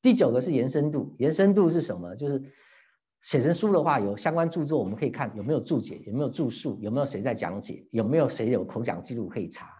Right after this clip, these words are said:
你可以去追溯。可是口讲记录它通常范围是圈在该，该讲中，你很难去找相关的人对这个口讲的评论、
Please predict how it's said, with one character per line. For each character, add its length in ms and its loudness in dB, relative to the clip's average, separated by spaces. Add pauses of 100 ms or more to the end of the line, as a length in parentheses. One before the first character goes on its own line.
(280)
你 120 -2
可 120 0
以 60 4
去 140 2
追 380 0
溯。 240 -6 (520)
可 100 0
是 120 4
口 160 2
讲 220 2
记 140 4
录 80 6
它 120 0
通 200 -4
常 200 -4
范 180 2
围 80 0
是 80 -10
圈 420 -4
在 140 -2
该， 220 0 (240)
该 160 2
讲 260 -4
中， 300 -10 (480)
你 240 -4
很 160 -6
难 160 -6
去 120 -4
找 200 -6
相 260 -4
关 240 -2
的 140 -4
人 380 -10
对 140 0
这 140 -6
个 120 -8
口 240 -16
讲 180 -10
的 120 -18
评 320 -18
论、 200 -14